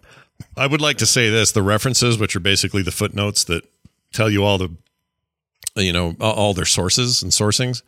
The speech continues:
This has one of the biggest one of those I've ever seen. Two hundred and one citations, separate citations, with multiple citations per citation.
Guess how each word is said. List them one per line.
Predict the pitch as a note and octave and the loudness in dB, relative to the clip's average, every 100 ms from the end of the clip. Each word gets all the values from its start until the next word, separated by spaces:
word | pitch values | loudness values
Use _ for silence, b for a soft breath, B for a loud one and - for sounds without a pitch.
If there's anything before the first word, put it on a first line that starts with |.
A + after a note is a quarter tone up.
| b b b | b b b
This | A#2 | 0
has | C#3 A2 | 0 2
one | A2+ A#2 | 2 2
of | F#2 | 0
the | |
biggest | E2 G#2 G#2+ - | 0 0 2 2
one | A2 | 2
of | G2+ | 2
those | G2 F#2 | 2 2
I've | F2 | 0
ever | E2 E2+ | 0 0
seen. | - F#2 D#2+ D2+ | 0 0 -2 -4
Two | - - | -2 0
hundred | C3 A2 F#2 | 0 -2 -2
and | F#2 | -2
one | G2 G#2+ G#2+ G#2 b b b | 2 2 2 2 b b b
citations, | - G2 F2+ G2 E2+ E2 D2 F#2 - _ - | -2 0 0 0 -2 -4 -6 -8 -8 _ -6
separate | A2+ A2 G#2+ | -2 0 0
citations, | G2 E2+ E2+ - E2 D2 | 0 -2 -4 -4 -8 -6
with | F2+ G2 | -6 0
multiple | G2+ - E2 F#2+ | 0 0 -2 -2
citations | G2 F2 F#2+ - D#2 | 0 0 -2 -2 -2
per | - C#3 | 0 0
citation. | - D#2 D#2+ C#2+ - E2+ | 0 -2 -4 -6 -6 -8